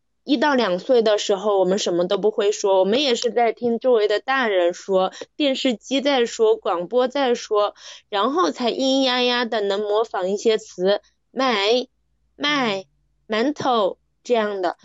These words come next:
Speaker 1: 慢慢的就是能表达一个完整的话。说白了还是一个习惯的问题，因此这里还是要强调一下，坚持，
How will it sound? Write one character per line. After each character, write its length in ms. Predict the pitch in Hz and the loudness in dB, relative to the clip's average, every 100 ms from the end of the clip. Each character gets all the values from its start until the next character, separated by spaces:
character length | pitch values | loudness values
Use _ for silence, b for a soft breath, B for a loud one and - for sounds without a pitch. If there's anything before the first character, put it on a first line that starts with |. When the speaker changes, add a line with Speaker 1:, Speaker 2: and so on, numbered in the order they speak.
| 131 | -10
Speaker 1:
慢 140 | 254 262 | -4 0
慢 240 | 262 254 | 0 0
的 100 | 226 | 0
就 200 | 196 233 | 0 -2
是 360 | 220 - 202 143 | -4 -2 -2 -2
能 260 | 180 190 226 | -2 -2 0
表 220 | 220 147 | -2 -2
达 240 | - 151 165 | -6 -4 -2
一 140 | 170 | -2
个 320 | 185 208 180 | -2 -2 0
完 320 | 151 160 175 | 0 0 -2
整 180 | 202 185 | -2 -2
的 160 | 156 175 | -2 -4
话。 380 | - 240 180 - _ b b | -2 -2 -2 -6 _ b b
说 200 | - 302 | -4 -2
白 260 | 233 196 180 | 0 0 0
了 140 | 214 | 0
还 180 | 208 156 | -2 -4
是 220 | 151 285 | -2 0
一 120 | 277 220 | 0 2
个 200 | 220 202 | 2 0
习 240 | - 349 | 0 0
惯 200 | 220 208 | 0 0
的 120 | 196 | 2
问 260 | 196 190 185 | 2 2 -2
题， 300 | - 175 B B - | 0 0 B B -4
因 220 | 285 294 | 0 0
此 380 | - 226 196 - B | 2 2 2 0 B
这 160 | - 269 | -2 2
里 180 | 233 214 | 4 2
还 220 | 208 190 | 0 -2
是 140 | - | 2
要 140 | 262 233 | 2 0
强 280 | - 175 190 | -4 -4 -2
调 260 | 220 208 | -2 0
一 60 | 202 | -2
下， 320 | 208 196 - B B _ _ _ | -2 -4 -4 B B _ _ _
坚 340 | 277 277 285 | 0 2 4
持， 480 | 269 - 196 190 - | 2 2 4 4 2